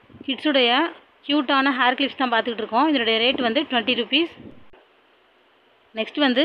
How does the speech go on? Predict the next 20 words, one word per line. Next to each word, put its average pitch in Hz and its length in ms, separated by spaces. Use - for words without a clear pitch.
stone 277 300
design 262 320
பண்ண 208 160
saree 254 340
pin. 277 180
இதனுடைய 254 360
rate 269 240
வந்து 240 120
எயிட்டி 247 240
ருப்பீஸ். 311 280
இதுலயே 277 240
நிறைய 262 240
collections 247 340
வச்சிருந்தாங்க. 220 420
எல்லாமே 254 280
கியூட்டா 277 300
இருந்தது. 202 300
Next 233 280
வந்து 254 160
மல்டி 226 180